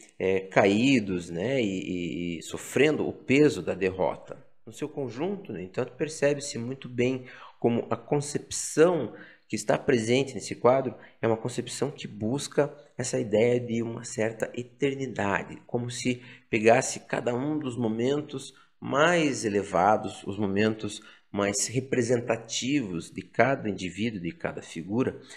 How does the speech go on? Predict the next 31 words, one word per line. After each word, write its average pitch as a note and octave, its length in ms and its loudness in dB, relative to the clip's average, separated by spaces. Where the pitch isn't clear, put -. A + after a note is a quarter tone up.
de A2+ 80 0
maneira A#2+ 480 4
que C#3+ 160 -2
o A#2+ 100 4
movimento C#3 1000 0
geral G2+ 800 0
das G2 260 -12
massas, G#2 880 -12
de G2 120 -12
todas A#2+ 320 -4
essas - 280 -8
figuras G#2+ 460 -4
que - 100 -16
estão G2 400 -4
num G#2+ 100 -4
conflito G#2 520 -2
armado, F#2 520 -4
afinal - 240 -12
de D#2 80 -10
contas, A#2+ 560 -2
acaba D#3 480 8
resultando, A#2 880 0
é, G2+ 320 8
com A#2 260 2
uma G2+ 500 2
aparência G2 840 0
de G2+ 100 -2
um G2+ 100 -2
grande A#2+ 380 4
planejamento, G3 720 2
exatamente. D#3 540 -2